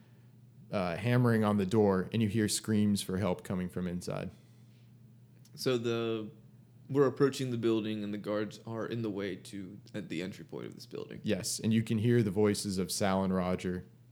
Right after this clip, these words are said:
Speaker 1: yelling for help on the inside.
Speaker 2: "Boys, boys,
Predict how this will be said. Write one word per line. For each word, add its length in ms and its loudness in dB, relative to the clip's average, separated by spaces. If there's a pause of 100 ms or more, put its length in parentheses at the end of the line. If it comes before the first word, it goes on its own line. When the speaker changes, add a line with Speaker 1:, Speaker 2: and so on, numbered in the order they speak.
(460)
Speaker 1:
yelling 340 2
for 140 -6
help 260 -8 (200)
on 120 -2
the 100 0
inside. 380 -6 (880)
Speaker 2:
"Boys, 420 6
boys, 540 8